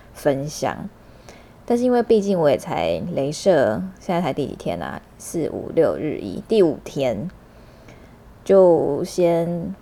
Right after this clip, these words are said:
分享一些莫名其妙的小事好了，就是之后会再整理比较完整的资讯给大家。那首先就是手术的那一天，原本理查他就说他会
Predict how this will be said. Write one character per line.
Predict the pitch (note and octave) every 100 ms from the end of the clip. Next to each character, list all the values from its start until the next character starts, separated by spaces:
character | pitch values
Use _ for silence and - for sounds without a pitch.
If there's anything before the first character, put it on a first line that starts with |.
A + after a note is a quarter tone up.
| - - - - - - -
分 | - G#3 G#3+
享 | G3
一 | D#3
些 | F3+ F3+
莫 | G3+
名 | D#3+
其 | C#3+ - C3+
妙 | D#3+
的 | D3
小 | - -
事 | - - A#2
好 | - -
了， | B1+ B1+
就 | -
是 | E3+ F3
之 | D3 - E3
后 | G3+ E3+
会 | F#3
再 | E3+ D#3+
整 | D#3+ - D3+
理 | B2
比 | -
较 | C#3
完 | D3 E2+ B2
整 | A#2+
的 | E2+
资 | F2 - C3
讯 | D3 C#3+ - F#3+ - -
给 | -
大 | - A2
家。 | - - - G3+ - - - - - - - - - - - - - - - - - -
那 | A#3
首 | - E3
先 | E3 F3+ F3+
就 |
是 | F#3 F#3+ E3 C#3
手 | E3+ F#3 D3
术 | F3
的 | G3 D3+
那 | E3 D#3
一 | C#3+ D3+
天， | - - G#2+ G2+ G#3 - - - -
原 | - D#3 E3+
本 | E3+ C#3+ E2+ D2
理 | C#3+ C3+
查 | - D#3+ E3
他 | E3
就 | D#3+
说 | E3 D3+ C#3 C3+ C3+ B2
他 | - D#3
会 | F3 D3+